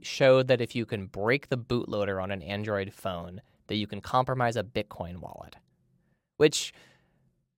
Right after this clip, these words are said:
sure, right? Like, it, it, <sighs> t-, to me, this was sort of something that doesn't really make any sense, and, uh, there was no action necessary, right? There's no bug report that they filed with us that said, "Hey, we'd found this problem in the Solana mobile stack." Like,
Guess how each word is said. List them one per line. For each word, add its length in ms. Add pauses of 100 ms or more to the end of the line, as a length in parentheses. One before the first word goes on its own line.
(100)
sure, 520 (240)
right? 420
Like, 260
it, 180
it, 240 (200)
<sighs> 180
t-, 100
to 240
me, 180
this 180
was 160
sort 180
of 240 (260)
something 320
that 80
doesn't 260
really 180
make 200
any 120
sense, 340
and, 260 (160)
uh, 280
there 80
was 120
no 260
action 380
necessary, 720
right? 220
There's 200
no 180
bug 260
report 380
that 80
they 120
filed 340
with 140
us 180
that 140
said, 180
"Hey, 280
we'd 200
found 260
this 120
problem 440
in 80
the 60
Solana 320
mobile 320
stack." 420
Like, 260